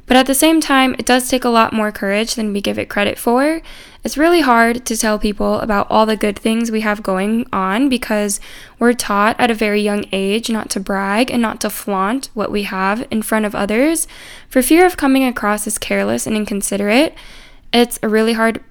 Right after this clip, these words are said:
thing to balance, to figure out, and it's something I personally really struggle with.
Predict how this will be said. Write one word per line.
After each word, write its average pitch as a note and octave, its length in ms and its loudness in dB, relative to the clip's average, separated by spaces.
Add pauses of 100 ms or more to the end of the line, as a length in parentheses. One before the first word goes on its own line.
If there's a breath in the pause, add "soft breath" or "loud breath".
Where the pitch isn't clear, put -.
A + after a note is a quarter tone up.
(260)
thing G#3 240 0
to G#3+ 100 -2
balance, G#3 580 0
to G3+ 340 -4
figure G#3 320 -2
out, G#3 340 2
and G#3 260 -4
it's G#3 160 -6
something G#3+ 440 -4
I G3+ 240 0
personally A3 500 -2
really G#3 240 -2
struggle G#3 380 0
with. D#4 320 0